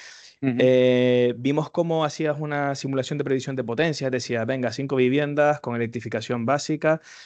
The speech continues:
Speaker 2: y te, el, el, el aplicativo te totalizaba, ¿no? la, la potencia demandada y hacía la regla de cinco por cinco setenta y cinco. Sin embargo, no aplicaba factor de simultaneidad que te exigiría el I T C B T diez.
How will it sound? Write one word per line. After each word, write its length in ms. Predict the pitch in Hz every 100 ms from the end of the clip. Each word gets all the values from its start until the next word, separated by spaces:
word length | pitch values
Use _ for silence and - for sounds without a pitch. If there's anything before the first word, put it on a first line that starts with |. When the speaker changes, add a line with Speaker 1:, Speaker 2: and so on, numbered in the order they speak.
| - _
Speaker 2:
y 180 | 131 127
te, 160 | 127 123 - _ _ 87
el, 340 | 85 120 110
el, 180 | 92 85
el 180 | 104 131
aplicativo 540 | 113 123 123 123 143
te 100 | 156
totalizaba, 800 | 147 139 135 127 - 147 127 120
¿no? 200 | 117 139
la, 240 | 151 127 120
la 160 | 120
potencia 440 | 113 113 127 120 117
demandada 560 | 117 113 117 156 123
y 100 | 110 110
hacía 400 | 104 127 127 127
la 120 | 127
regla 360 | 123 131 139
de 280 | 135 127 123
cinco 480 | 120 - 131 131 143
por 520 | 147 131 127 120 120
cinco 200 | 113 123
setenta 300 | 117 117 117
y 60 | 117
cinco. 400 | 127 135 165 180 - - - - _
Sin 220 | - 123
embargo, 360 | 120 117 131 139
no 60 |
aplicaba 380 | 139 135 127 135
factor 300 | 123 123 131
de 60 | 131
simultaneidad 580 | 131 123 117 117 123 120
que 80 |
te 80 | 113
exigiría 520 | 117 - 113 113 123
el 60 | 117
I 20 |
T 100 | 117
C 100 | 113
B 120 | 113 107
T 120 | 113
diez. 380 | 139 139 127